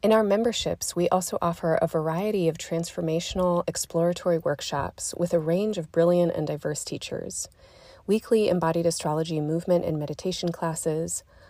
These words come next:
a monthly conversation and tea time sharing space, study groups, and more.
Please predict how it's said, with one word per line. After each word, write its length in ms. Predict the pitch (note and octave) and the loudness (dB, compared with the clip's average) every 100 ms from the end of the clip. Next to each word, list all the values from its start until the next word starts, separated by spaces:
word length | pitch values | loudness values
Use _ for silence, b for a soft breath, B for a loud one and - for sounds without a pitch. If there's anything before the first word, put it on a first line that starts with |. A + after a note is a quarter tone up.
| b | b
a 60 | E3 | 0
monthly 340 | E3 F3 G3+ | 2 2 0
conversation 880 | F3+ F3 E3+ E3 - D#3 - D#3 D3+ - | 0 0 0 0 -2 -4 -4 -4 -4 -4
and 180 | D#3 C#3+ | -6 -6
tea 140 | F3+ | -8
time 400 | - F3 E3+ E3+ | -4 -2 -2 -2
sharing 440 | - D3 D3+ F3 | -4 -6 -4 -6
space, 640 | F#3 - E3+ F3 F3 - - | -6 2 2 2 -2 -6 -6
study 340 | - - F#3 G#3+ | -4 2 2 2
groups, 480 | G#3 G3+ - - - | 0 -2 -2 -8 -4
and 260 | D#3 D3+ D#3 | -4 -4 -4
more. 340 | D3 C#3 | -4 -6